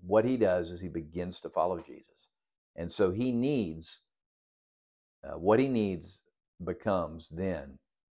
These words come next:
what he wants. And the response is that all the others praise God for the work. So not only do the first truth that we read about, which was, um, that we need to, um,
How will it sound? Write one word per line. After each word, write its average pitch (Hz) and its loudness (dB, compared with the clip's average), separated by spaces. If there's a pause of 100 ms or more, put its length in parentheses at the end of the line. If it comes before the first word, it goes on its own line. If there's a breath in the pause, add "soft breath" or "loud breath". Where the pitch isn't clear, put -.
what 80 0
he 120 -8
wants. - -14 (560)
And 76 -8
the 78 -4
response 101 2 (280)
is 85 -6
that 85 0
all 104 12
the 113 6
others 101 6
praise 92 0
God 87 -2
for 78 -10
the 78 -6
work. 62 -10 (720)
So - -4
not 120 8
only 120 6
do 98 0
the 82 -8
first 104 0
truth 127 2
that 107 0
we 95 -2
read 90 2
about, 87 2 (460)
which - -10
was, 85 0 (540)
um, 80 -8
that 67 -6
we 104 -4
need 113 -2 (520)
to, 92 -2
um, 82 -2